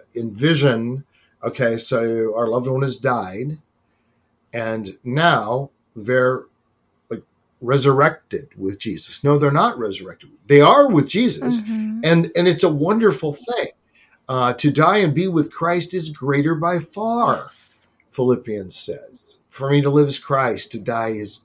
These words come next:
Speaker 1: gain. Nancy is far better off in the present heaven, in the presence of Jesus, um, than she was. While she was here on earth, she's still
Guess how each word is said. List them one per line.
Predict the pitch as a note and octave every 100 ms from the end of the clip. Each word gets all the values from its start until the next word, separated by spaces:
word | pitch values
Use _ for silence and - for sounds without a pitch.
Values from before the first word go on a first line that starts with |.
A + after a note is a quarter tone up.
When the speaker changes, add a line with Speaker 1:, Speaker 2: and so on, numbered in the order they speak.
| _
Speaker 1:
gain. | - C3 A#2+ G#2+ F2 D2 _ _ _ _
Nancy | A2+ C3+ C3+ - B2 -
is | B2 A#2 A2+ G2+ - - _ _ _
far | _ - G3 F#3+ F3+ D#3+ B2+
better | C3+ B2+ A2+ G#2+ -
off | A2+ G#2 F#2+ F2 - - _ _ _ _ _ _ _ -
in | A#2 A2 G#2+ G2
the | -
present | - C3+ C3 A2
heaven, | G2+ A2+ A2 A2+ G2+
in | F2+
the | F2+
presence | - A#2+ A2 G#2+ -
of | F#2+ -
Jesus, | - A2 G#2 G#2 G2+ G2 - _ _ _ _ _ _
um, | F#2+ F#2+ F#2 F2+ E2+ D#2+ G2
than | G#2+ G#2 G2 F#2 F2 -
she | - D3 B2
was. | G2+ C#3 - - -
While | G#2+ G#2+ G2 -
she | - A#2 G#2
was | F#2 -
here | B2+ B2
on | G2+ C#3
earth, | D3 D3 D3
she's | G#2+ -
still | - A#2